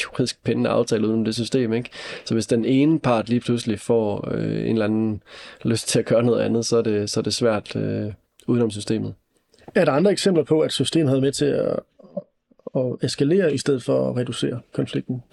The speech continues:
Speaker 1: Ja, men jeg, jeg tænker også, øh, det her med, at de, øh, kan man sige, går ind og anbefaler for eksempel, altså sådan på,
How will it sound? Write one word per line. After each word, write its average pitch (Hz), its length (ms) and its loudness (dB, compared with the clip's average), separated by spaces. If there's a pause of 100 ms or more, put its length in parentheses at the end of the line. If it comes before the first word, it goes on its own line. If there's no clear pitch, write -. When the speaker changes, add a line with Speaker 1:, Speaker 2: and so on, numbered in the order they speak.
(1300)
Speaker 1:
Ja, 156 240 6
men 165 120 6
jeg, 139 140 4
jeg 147 100 2
tænker 139 240 4
også, 151 460 2
øh, 123 140 2
det 135 100 4
her 135 100 4
med, 123 300 4
at 101 240 0
de, 113 160 2
øh, 110 240 2
kan - 80 -2
man 110 60 0
sige, 110 120 0
går 113 160 2
ind 131 180 4
og 110 140 4
anbefaler 120 480 2
for 110 80 -6
eksempel, 104 440 0
altså 104 180 -2
sådan 110 200 -2
på, 107 380 0